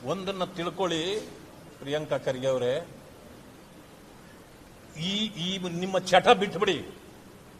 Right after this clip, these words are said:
ನಿಮ್ಮ ಯೋಗ್ಯತೆಗೆ ಅಲ್ಲಿ ನರೇಗಾದಲ್ಲಿ ಕೆಲಸ ಮಾಡಿ ಆ ಬಡವರು ಆರು ತಿಂಗಳಿಂದ ಹಣ ಬಂದಿಲ್ಲ ಅಂತ ಕಾಯ್ತಾ ಇದ್ದಾರಲ್ಲ, ಅದನ್ನು ಕೊಡಿಸೋ ಯೋಗ್ಯತೆ ಇಲ್ಲ ನಿಮಗೆ.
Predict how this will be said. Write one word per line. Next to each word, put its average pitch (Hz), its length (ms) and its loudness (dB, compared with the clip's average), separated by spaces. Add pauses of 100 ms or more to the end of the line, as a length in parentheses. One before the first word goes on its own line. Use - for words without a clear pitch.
(680)
ನಿಮ್ಮ 240 360 4
ಯೋಗ್ಯತೆಗೆ 240 1040 12 (1800)
ಅಲ್ಲಿ 185 640 4
ನರೇಗಾದಲ್ಲಿ 262 880 12
ಕೆಲಸ 285 380 8
ಮಾಡಿ 254 420 10 (1120)
ಆ 160 60 10
ಬಡವರು 226 840 12 (420)
ಆರು 240 400 12
ತಿಂಗಳಿಂದ 277 400 8
ಹಣ 254 300 12
ಬಂದಿಲ್ಲ 269 360 8
ಅಂತ 254 160 6
ಕಾಯ್ತಾ 285 400 10
ಇದ್ದಾರಲ್ಲ, 233 680 8 (500)
ಅದನ್ನು 233 300 8
ಕೊಡಿಸೋ 311 440 12
ಯೋಗ್ಯತೆ 277 440 12
ಇಲ್ಲ 240 220 12
ನಿಮಗೆ. 240 500 8